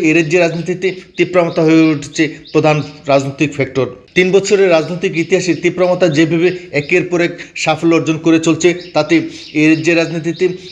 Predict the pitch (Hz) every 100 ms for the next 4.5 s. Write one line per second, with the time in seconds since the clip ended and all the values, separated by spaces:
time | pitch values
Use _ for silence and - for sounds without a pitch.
0 | - 110 139 143 147 175 151 151 160 151
1 | 135 113 147 - 160 - - 156 151 147
2 | 147 147 143 135 139 143 143 139 131 131
3 | 151 131 143 - 147 165 165 - - -
4 | - - - 180